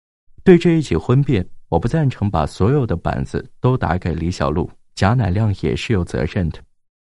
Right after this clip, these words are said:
他的问题在于不懂得避嫌，把另一个异性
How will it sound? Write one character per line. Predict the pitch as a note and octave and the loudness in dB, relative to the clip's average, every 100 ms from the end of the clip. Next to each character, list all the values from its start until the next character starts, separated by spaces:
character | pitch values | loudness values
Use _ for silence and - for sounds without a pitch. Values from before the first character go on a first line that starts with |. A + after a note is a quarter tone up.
| _ _ - | _ _ -4
他 | E3+ | 0
的 | E3+ | 2
问 | E3 C#3 | 2 2
题 | A2+ | 0
在 | C#3 A#2+ - | 0 -2 -2
于 | D#2 | -4
不 | - C3+ | 0 -2
懂 | F#2 F2 | 0 0
得 | F2 | 0
避 | - A2+ | -2 -6
嫌， | E2+ D2+ D2+ F2+ - _ _ - | -4 -2 0 -2 -6 _ _ 0
把 | E2+ | 2
另 | E2+ E3 B2+ | 4 2 0
一 | |
个 | F#2+ | 0
异 | F2+ C#3 | -4 -4
性 | G#2 - A#1+ | -4 -4 -6